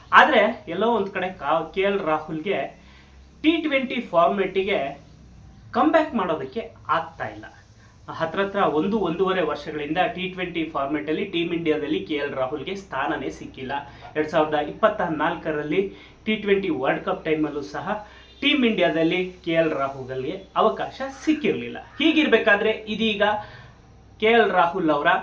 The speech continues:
ಟಿ ಟ್ವೆಂಟಿ ಕೆರಿಯರ್ ಮುಕ್ತಾಯ ಆಯ್ತಾ ಅನ್ನೋ ಒಂದು ಚರ್ಚೆ ಇದೀಗ ಶುರುವಾಗಿದೆ. ಆ ಚರ್ಚೆ ಶುರುವಾಗೋದಕ್ಕೂ ಒಂದು ಪ್ರಮುಖ ಕಾರಣ ಇದೆ. ಅದೇನು ಅನ್ನೋದನ್ನ ಹೇಳ್ತೀನಿ.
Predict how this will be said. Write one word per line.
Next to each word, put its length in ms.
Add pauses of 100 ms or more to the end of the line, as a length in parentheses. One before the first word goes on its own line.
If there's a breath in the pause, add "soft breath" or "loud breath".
(240 loud breath)
ಟಿ 140
ಟ್ವೆಂಟಿ 500
ಕೆರಿಯರ್ 580
ಮುಕ್ತಾಯ 360
ಆಯ್ತಾ 500
ಅನ್ನೋ 320
ಒಂದು 380
ಚರ್ಚೆ 320
ಇದೀಗ 340 (180)
ಶುರುವಾಗಿದೆ. 680 (100)
ಆ 120
ಚರ್ಚೆ 500
ಶುರುವಾಗೋದಕ್ಕೂ 800
ಒಂದು 220
ಪ್ರಮುಖ 400 (320)
ಕಾರಣ 280
ಇದೆ. 360 (260 soft breath)
ಅದೇನು 340
ಅನ್ನೋದನ್ನ 340
ಹೇಳ್ತೀನಿ. 480